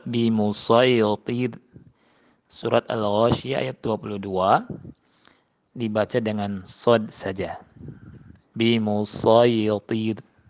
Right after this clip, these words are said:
Bi musa-, bi musaytir. Berikutnya,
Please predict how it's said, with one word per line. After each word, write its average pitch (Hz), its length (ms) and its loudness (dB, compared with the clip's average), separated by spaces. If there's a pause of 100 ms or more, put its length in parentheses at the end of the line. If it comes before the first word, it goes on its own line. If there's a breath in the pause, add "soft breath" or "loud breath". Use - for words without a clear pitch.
(460)
Bi 113 320 0
musa-, 107 720 4 (160)
bi 113 280 2
musaytir. 107 1400 2 (1900 loud breath)
Berikutnya, 135 720 -2